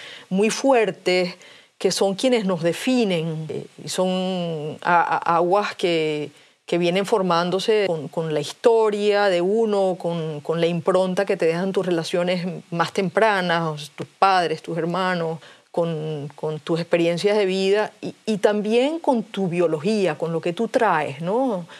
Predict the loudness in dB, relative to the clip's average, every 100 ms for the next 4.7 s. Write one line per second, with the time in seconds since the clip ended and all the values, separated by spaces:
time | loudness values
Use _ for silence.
0 | -10 -6 -2 0 2 2 4 2 2 0
1 | 2 2 4 2 2 -2 0 0 0 2
2 | 0 0 -4 -6 -2 2 4 2 -2 -2
3 | 0 0 0 -2 -2 -2 -2 -6 -6 -8
4 | -8 -4 0 2 2 0 -4